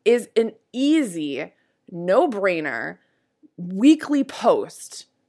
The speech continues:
on social media, okay? You can very easily do,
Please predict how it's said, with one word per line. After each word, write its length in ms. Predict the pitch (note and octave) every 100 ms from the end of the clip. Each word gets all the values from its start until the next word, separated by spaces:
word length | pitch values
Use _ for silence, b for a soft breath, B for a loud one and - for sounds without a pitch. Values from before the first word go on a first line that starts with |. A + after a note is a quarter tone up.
| _
on 180 | F#3 F3
social 300 | F#3 F3 F3+
media, 460 | C#3 - - - - _ _ _ -
okay? 380 | F3+ F3+ F3+ G3+ b b b
You 380 | F3+ B3 D4 D4
can 260 | D4 A3+
very 360 | F3 G3 A#3 C4+
easily 760 | A#3+ G#3+ G3+ F#3 E3+ E3+ E3+
do, 400 | F3 F#3+ F3+ E3+